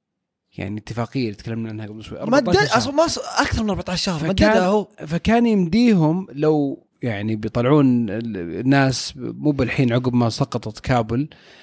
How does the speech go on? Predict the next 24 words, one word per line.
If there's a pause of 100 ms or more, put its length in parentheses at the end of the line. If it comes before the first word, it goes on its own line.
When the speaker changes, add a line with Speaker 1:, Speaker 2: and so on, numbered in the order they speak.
(560)
Speaker 1:
كان
يمديهم
يطلعون
اللي
ساعدوهم
ويط-،
Speaker 2:
إيه،
من
Speaker 1:
ويطلع-،
Speaker 2:
قبل
قصدك.
Speaker 1:
يطلعون
حتى
الأمريكان،
يعني
حتى
الحين
لسه
في (320)
أجانب،
حتى
الأستراليين
توهم
طالعين.